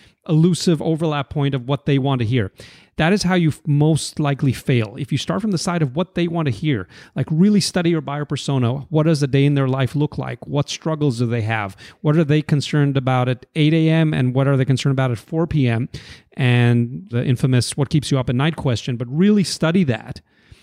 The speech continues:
And then start from there and work your way back into where do their problems, interests, and needs meet what you are trying to say. That is going to be the sweet spot where they respond to your relevant marketing.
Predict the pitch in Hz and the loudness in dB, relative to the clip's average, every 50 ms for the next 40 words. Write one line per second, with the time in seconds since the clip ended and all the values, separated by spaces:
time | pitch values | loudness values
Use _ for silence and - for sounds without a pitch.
0 | _ _ _ - 127 139 185 185 - - - 185 190 214 - - 190 165 143 131 | _ _ _ -2 0 2 2 0 -2 -2 -2 0 0 0 -2 -2 -2 -2 0 0
1 | 160 180 175 160 143 135 165 180 - 220 196 165 170 165 156 131 110 147 170 190 | 2 2 2 2 2 2 0 0 0 0 0 2 2 2 0 0 -2 -4 -4 -4
2 | 196 165 - - - - 156 135 - 143 135 135 147 160 180 185 180 185 175 156 | -6 -8 -8 -8 -4 -4 -2 -2 -2 -2 -2 0 0 2 2 2 2 2 0 0
3 | 160 170 _ _ - - 160 160 180 185 - - - 175 165 160 175 165 170 170 | -2 -4 _ _ -4 -2 0 0 0 0 -2 -4 -4 -4 -2 -2 -2 0 0 2
4 | 160 160 156 139 135 - - _ _ _ _ _ - 160 175 165 - 185 165 143 | 2 2 0 -2 -4 -8 -14 _ _ _ _ _ 0 2 2 2 0 -2 -2 -2
5 | - - - - - - 165 139 131 131 160 180 180 160 147 139 139 - - - | -2 -6 -10 -12 -10 -6 -2 -2 0 2 2 4 4 4 2 0 -4 -10 -12 -20
6 | _ _ - 127 143 147 - - 156 156 131 165 139 127 143 185 220 226 175 139 | _ _ -2 0 0 0 -2 -2 -4 -4 -2 -4 -2 0 2 2 2 2 0 -2
7 | - - - 135 127 120 113 104 101 - - 117 104 110 131 156 - - - _ | -2 -2 -4 -2 0 0 -2 -2 -4 -6 -4 -2 -2 -2 -2 -4 -8 -14 -20 _
8 | _ _ _ - 151 156 180 - - 151 135 131 147 143 143 127 139 127 117 - | _ _ _ -4 -2 -2 -2 -2 -2 -2 -2 0 0 0 0 0 -2 -2 -2 -2
9 | - 143 143 135 - - 147 139 - - 127 117 117 135 131 131 127 - - - | 0 0 0 0 0 -2 -2 -2 0 0 -2 2 2 2 2 2 0 0 -2 -6
10 | - - 175 180 180 147 131 120 113 151 - _ - _ _ _ - - 151 131 | -6 -6 -4 0 2 2 2 2 0 -2 -6 _ -16 _ _ _ -8 -4 0 2
11 | 127 123 120 120 139 151 170 175 135 107 110 117 123 123 - 135 131 151 196 190 | 2 2 4 2 2 2 2 2 2 2 2 0 0 -2 -6 -6 -4 -2 -2 -2
12 | - 156 117 - - | 0 -2 -4 -4 -10